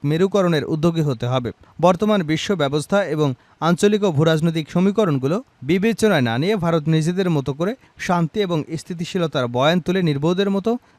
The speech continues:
যুদ্ধের হুমকির প্রদানে ভারতের জন্য আত্মঘাতী ছাড়া আর কিছুই হবে না। কতিপয় ভারতীয় বিশ্লেষকের মতে, বিগত ষোলো বছর ভারত শেখ হাসিনা সরকারের কাছ থেকে যেসব সুযোগ সুবিধা পেয়ে আসছিল, বর্তমান অন্তর্বর্তীকালীন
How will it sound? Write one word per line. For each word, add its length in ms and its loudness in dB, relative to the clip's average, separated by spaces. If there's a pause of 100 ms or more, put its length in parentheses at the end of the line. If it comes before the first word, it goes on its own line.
(160)
যুদ্ধের 380 0
হুমকির 420 -2
প্রদানে 320 -2
ভারতের 460 -2
জন্য 140 0 (420)
আত্মঘাতী 580 -4
ছাড়া 180 -4
আর 140 -2
কিছুই 300 -4
হবে 180 -4
না। 100 0 (300)
কতিপয় 420 4
ভারতীয় 380 2
বিশ্লেষকের 680 -2
মতে, 220 -2
বিগত 340 0
ষোলো 300 0
বছর 320 0 (420)
ভারত 240 4
শেখ 200 -4
হাসিনা 360 0
সরকারের 320 -2
কাছ 240 -2
থেকে 200 -4
যেসব 300 -2 (260)
সুযোগ 300 4
সুবিধা 320 -2 (100)
পেয়ে 180 -2
আসছিল, 260 -2
বর্তমান 440 0 (160)
অন্তর্বর্তীকালীন 720 2